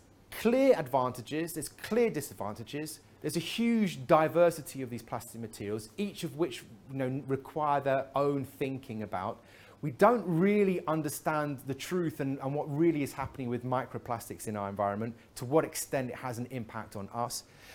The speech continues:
We, there's lots of questions still be done. What should we do now? Well, that leads me to the, the final part, and that's the, the solution.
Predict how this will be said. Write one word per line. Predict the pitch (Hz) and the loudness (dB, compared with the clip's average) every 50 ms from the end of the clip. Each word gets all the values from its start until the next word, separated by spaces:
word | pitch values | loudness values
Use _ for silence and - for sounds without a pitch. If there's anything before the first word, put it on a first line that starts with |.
| - - - | -20 -12 -4
We, | - 151 160 - | -2 -2 -2 2
there's | 143 160 160 143 135 135 | 4 4 4 4 4 4
lots | 165 202 220 196 190 - | 6 6 6 6 2 -2
of | 220 - - | -4 -4 -2
questions | - - 175 - - 170 151 - | 0 2 2 2 0 -4 -6 -4
still | - 156 | -4 -4
be | 139 135 | -4 -4
done. | 123 120 113 104 110 110 113 | -4 -2 -2 -2 -2 -2 2
What | 135 180 185 151 | 2 4 4 2
should | - - 160 151 147 | 0 -4 -6 -6 -6
we | 147 139 160 147 | -6 -6 -6 -4
do | - 135 135 127 123 120 120 117 - - - - - | -2 -2 0 0 0 -2 -4 -6 -10 -16 -20 -12 -8
now? | 120 117 117 120 - 98 90 73 - - - - - - - - - - - - - _ - - - - - - - - - - - - - - - | -4 0 0 0 0 0 -2 -4 -4 -8 -14 -20 -20 -20 -20 -20 -20 -20 -20 -20 -20 _ -20 -20 -20 -20 -20 -20 -20 -20 -20 -20 -20 -20 -20 -12 6
Well, | - 156 139 113 - - - - - - _ _ _ - | 8 10 10 10 8 4 -4 -16 -20 -20 _ _ _ -4
that | - 143 147 147 | 0 0 2 4
leads | 156 160 160 - | 4 4 2 2
me | 156 147 131 | 0 -2 -2
to | - - 147 | 0 0 2
the, | 131 131 127 123 107 - - | 4 4 4 4 2 -2 -8
the | - 120 | -12 -12
final | - - 160 156 160 160 151 135 113 | 2 6 8 8 8 8 4 2 -2
part, | - - - 98 95 101 113 - | -4 -2 -2 0 0 0 0 0
and | 127 131 | 2 4
that's | 139 139 95 - - | 4 4 4 2 2
the, | - 147 139 135 131 127 - - - - - | 4 6 6 6 6 4 0 -4 -14 -10 -6
the | 123 117 | 0 2
solution. | - - - 151 156 160 165 170 - - - 104 90 | 4 4 6 8 8 8 8 8 6 4 2 -2 -6